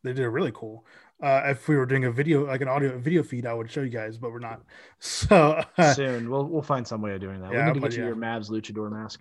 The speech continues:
Speaker 1: Yeah, we do. <laughs> Um, but, uh, yeah, so, uh, no,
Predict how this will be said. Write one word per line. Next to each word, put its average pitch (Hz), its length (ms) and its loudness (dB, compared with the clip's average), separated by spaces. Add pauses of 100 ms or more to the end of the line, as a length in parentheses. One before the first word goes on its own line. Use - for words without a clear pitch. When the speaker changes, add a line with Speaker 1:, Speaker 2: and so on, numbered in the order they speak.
(120)
Speaker 1:
Yeah, 131 160 0
we 123 80 -2
do. 113 160 -6 (440)
<laughs> 156 260 8
Um, 135 400 4 (360)
but, 147 160 2
uh, 143 60 4
yeah, 127 200 2
so, 147 280 4
uh, 127 160 4 (120)
no, 226 200 2